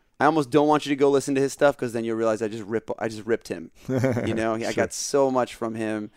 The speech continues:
Speaker 1: And growing up, my mom was a songwriter as well.
Speaker 2: Wow.
Speaker 1: I grew up in a house where they were writing music all the time.
Speaker 2: Mm.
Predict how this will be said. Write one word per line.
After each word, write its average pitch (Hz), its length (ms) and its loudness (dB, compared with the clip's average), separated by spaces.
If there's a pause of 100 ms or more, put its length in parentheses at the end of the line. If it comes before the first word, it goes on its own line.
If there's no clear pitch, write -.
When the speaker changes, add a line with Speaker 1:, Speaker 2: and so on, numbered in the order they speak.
(200)
Speaker 1:
And 110 120 -6
growing 120 240 2
up, 110 60 0
my 120 120 2
mom 110 280 0
was 110 140 -6
a - 20 -8
songwriter 110 480 -2
as 104 100 -8
well. 107 320 -2
Speaker 2:
Wow. 85 380 -8
Speaker 1:
I - 80 -4
grew 131 220 2
up 120 100 2
in 117 80 0
a 110 60 -2
house 110 260 -4
where 107 80 -6
they 104 80 -4
were 101 80 -4
writing 101 320 -4
music 101 260 -8
all 101 140 -4
the - 80 -12
time. - 380 -12 (100)
Speaker 2:
Mm. 101 260 -10